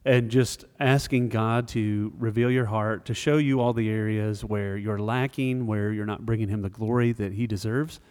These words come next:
and, and just asking you to conform him, uh, more and more into his image. So it's that, I would say that a summation of that is a lifelong su-, uh, pursuit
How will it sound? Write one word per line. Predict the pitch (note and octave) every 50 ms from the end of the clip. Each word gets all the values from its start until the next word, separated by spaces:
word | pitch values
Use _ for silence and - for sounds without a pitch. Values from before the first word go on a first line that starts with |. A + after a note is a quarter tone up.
| - - _ - _ _ _ _ _
and, | A2+ G#2+ G#2 G2+ G2+ G2+ G#2 - -
and | B2+ A#2+
just | A2+ A#2 - -
asking | A2+ A2 A#2 A#2+ - - A2+ A2+
you | A#2 A#2+ B2 A#2+ A2 G#2 G#2
to | G#2
conform | - - - A2 - - A#2 A2+ A2+ A2+
him, | A#2+ A#2+ A#2 A#2 A#2+ A#2 A#2 B2 -
uh, | - A#2+ A2+ A2+
more | A2+ A2+ A#2+ A#2+
and | A#2+ A#2
more | A#2+ A#2+ A#2+
into | A#2+ A#2 C3
his | B2 A#2 A#2+
image. | A#2+ B2+ C#3 A2+ F#2 F2+ G2
So | - A2 G#2 G2+ G2+
it's | G2 - -
that, | A#2 G2 A2 - - - - - - - _ -
I | B2 B2+
would | B2+ A#2+ -
say | - C#3 B2+ A#2 A2
that | G#2 A2 G#2 G#2 - - _ _ _ _ _ _ _ _ _ _ _ _ _ _ _ _ _ _ _
a | C3+ B2
summation | - - C3+ A#2+ A#2 A#2 A2+ G#2+ - A2 G#2
of | G2 F#2
that | F#2 F#2 F#2+ F#2+
is | G2+ G2+ G2+ F#2+ G2+
a | F#2+ F#2
lifelong | F#2+ G2 G2 G#2 G#2+ G2+ - G2+ F#2+ F#2+ F#2 F#2 G2 F#2+ - - _ _ _ _ _ _ _ _ _ _ _
su-, | - - - - A#2+ -
uh, | - C3 A2+ G#2+
pursuit | - - A#2+ G#2 - - - A2 G2 F2+ F2 - -